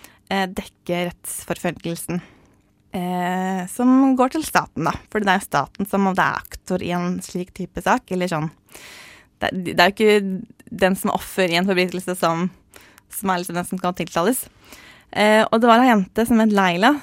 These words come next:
tenåringsjente, som ble gjengvoldtatt og drept. Og hennes foreldre, de måtte bruke alt av penger og verdier, og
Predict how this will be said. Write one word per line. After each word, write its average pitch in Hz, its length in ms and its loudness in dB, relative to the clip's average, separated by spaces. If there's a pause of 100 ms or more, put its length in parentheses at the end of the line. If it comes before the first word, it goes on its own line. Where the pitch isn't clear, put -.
(120)
tenåringsjente, 185 720 0
som 202 260 0
ble 190 220 0
gjengvoldtatt 180 760 -2
og 185 160 -8
drept. - 600 -4 (1000)
Og 208 100 4
hennes 196 420 2
foreldre, 202 640 4
de 220 140 4
måtte 220 240 2
bruke 202 320 0
alt 185 400 0
av 180 340 4
penger 170 320 0
og 170 120 -4
verdier, 175 440 0
og 196 140 2